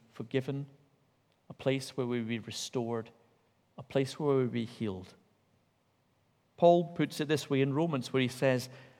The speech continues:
the present suffering of the world is not to be compared with the glory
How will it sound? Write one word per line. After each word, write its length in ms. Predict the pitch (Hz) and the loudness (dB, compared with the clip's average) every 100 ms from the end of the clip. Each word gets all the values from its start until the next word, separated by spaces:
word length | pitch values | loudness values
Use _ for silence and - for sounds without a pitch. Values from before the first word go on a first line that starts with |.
| _ _ | _ _
the 80 | - | -12
present 600 | - - 185 196 208 214 | -10 6 8 8 4 -4
suffering 600 | - - 196 - 107 113 | -4 -2 -2 -2 -2 -2
of 140 | 127 139 | -2 0
the 80 | |
world 500 | 151 139 123 113 117 113 - - _ _ - | 2 4 4 4 2 -4 -18 -20 _ _ -4
is 200 | 143 127 | -2 0
not 320 | 151 190 - | 0 0 -2
to 100 | - | -6
be 160 | 156 156 | -4 -6
compared 880 | - 147 131 - 196 123 104 104 - - - _ _ _ _ _ | -6 -8 -8 -4 -2 0 -2 -4 -10 -20 -20 _ _ _ _ _
with 180 | - 113 | -8 -2
the 100 | 139 | 0
glory 880 | 127 - 156 156 196 208 117 98 | 0 0 2 6 8 6 4 -2